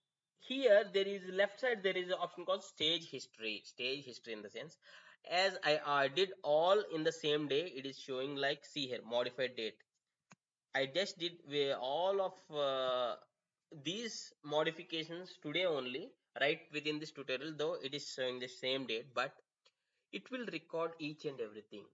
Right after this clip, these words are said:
Means, for example, then this will be on the next week, this will be on the after next week.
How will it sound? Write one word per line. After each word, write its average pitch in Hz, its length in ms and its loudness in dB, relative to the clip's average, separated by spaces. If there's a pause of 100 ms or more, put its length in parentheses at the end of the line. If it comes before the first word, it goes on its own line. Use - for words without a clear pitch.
Means, 165 420 -6 (260)
for 131 80 0
example, 147 500 0 (140)
then 139 160 0 (160)
this 208 180 -6
will 208 140 -4
be 196 120 0
on 175 140 2
the 156 60 0
next 143 400 -4 (120)
week, 165 320 -4
this 151 200 -8
will 156 140 -8
be 151 100 -2
on 147 200 0
the 185 200 -4
after 131 180 -2
next 135 300 -4
week. 110 220 -10